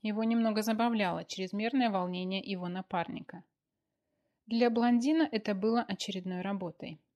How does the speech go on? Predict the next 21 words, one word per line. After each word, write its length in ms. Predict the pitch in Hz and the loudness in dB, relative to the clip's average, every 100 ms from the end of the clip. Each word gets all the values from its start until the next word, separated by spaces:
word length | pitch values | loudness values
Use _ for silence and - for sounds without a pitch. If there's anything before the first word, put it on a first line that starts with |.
| _ _ _ _ - | _ _ _ _ -4
Не 220 | 202 196 | -2 0
лучше 400 | 190 226 - 226 | 0 -2 -2 -4
и 160 | - 196 | -2 -2
не 120 | 185 | -2
хуже 360 | - 170 - | -4 -6 -6
других. 520 | 180 190 170 - _ _ _ _ _ _ _ _ _ _ | -6 -8 -8 -14 _ _ _ _ _ _ _ _ _ _
Конечно, 580 | - 226 247 339 - 285 | -4 2 4 4 6 6
доля 300 | 233 233 226 | 6 6 6
риска 340 | 233 294 - 214 | 4 2 2 2
в 60 | |
этом 320 | 190 208 214 | 2 0 0
деле 340 | 185 175 180 190 | 0 -2 -2 -4
была 360 | 190 185 180 | -4 -4 -2
высока, 560 | 180 202 233 - 196 156 _ _ _ _ _ _ | -4 -2 -4 -4 -6 -8 _ _ _ _ _ _
но 160 | 202 196 | -2 -2
он 100 | 190 | -2
привык 380 | - 208 285 262 | -2 -2 0 -2
относиться 540 | 247 202 - 190 - | 0 -2 -2 -6 -6
к 120 | - | -8
опасности 580 | 196 - 202 214 - 208 | -6 -4 -4 -4 -6 -8
философски. 760 | - 208 214 208 - - - | -6 -4 -4 -6 -12 -14 -20